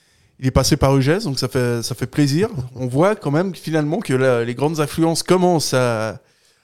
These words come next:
Speaker 1: à se concrétiser. Alors, je suis très, très content, ouais, parce que, euh, on, on est quand même une émission qui a beaucoup d'influence sur les,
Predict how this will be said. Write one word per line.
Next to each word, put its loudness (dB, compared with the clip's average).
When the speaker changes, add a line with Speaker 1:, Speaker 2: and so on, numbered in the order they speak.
Speaker 1:
à -4
se -4
concrétiser. 0
Alors, -10
je -14
suis -10
très, -4
très -2
content, -4
ouais, -4
parce -12
que, -10
euh, -8
on, -12
on -20
est -20
quand -6
même -2
une -4
émission -4
qui -8
a -2
beaucoup -4
d'influence 0
sur -4
les, -4